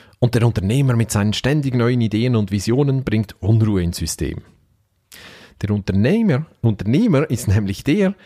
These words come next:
der Visionen entwickelt. Der Träumer, der Visionär,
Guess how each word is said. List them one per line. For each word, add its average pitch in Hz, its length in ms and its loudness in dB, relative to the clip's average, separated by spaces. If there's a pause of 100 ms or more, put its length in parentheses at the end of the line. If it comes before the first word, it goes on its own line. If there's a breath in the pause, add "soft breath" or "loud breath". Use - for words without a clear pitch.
(160 soft breath)
der 107 240 2 (140)
Visionen 185 640 2
entwickelt. 117 580 -2 (300)
Der 170 140 0
Träumer, 208 600 0
der 170 140 0
Visionär, 185 580 0